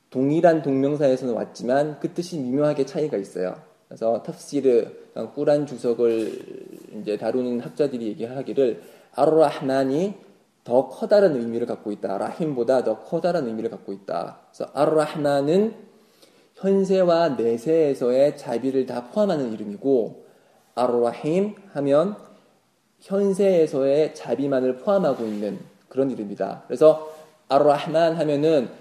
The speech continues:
하나님의 속성인데 하나님께서는 현세에서도 자비로우시고 내세에서도 자비로우신 분이에요. 그렇지만 아르라힘 하면은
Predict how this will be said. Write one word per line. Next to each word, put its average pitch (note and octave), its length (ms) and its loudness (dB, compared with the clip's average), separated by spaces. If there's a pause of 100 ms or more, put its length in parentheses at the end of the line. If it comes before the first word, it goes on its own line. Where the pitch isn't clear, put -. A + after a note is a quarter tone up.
(300)
하나님의 F#3 880 0
속성인데 C#3+ 1000 2 (220)
하나님께서는 F#3+ 840 0
현세에서도 G#3 800 0
자비로우시고 C3 960 0 (240)
내세에서도 C#3+ 760 0
자비로우신 A2+ 640 -4
분이에요. F#2+ 400 -12 (600)
그렇지만 C3 400 -4
아르라힘 B2+ 720 -2
하면은 F3+ 480 0